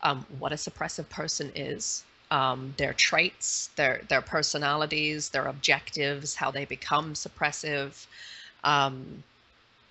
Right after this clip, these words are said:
um, how they suppress, uh, the different types of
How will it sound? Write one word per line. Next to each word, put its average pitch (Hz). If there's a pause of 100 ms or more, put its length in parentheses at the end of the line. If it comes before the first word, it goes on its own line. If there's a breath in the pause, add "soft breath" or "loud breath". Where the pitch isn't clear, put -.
(720)
um, 135
how 160
they 147
suppress, -
uh, 139
the 147
different 156
types -
of 139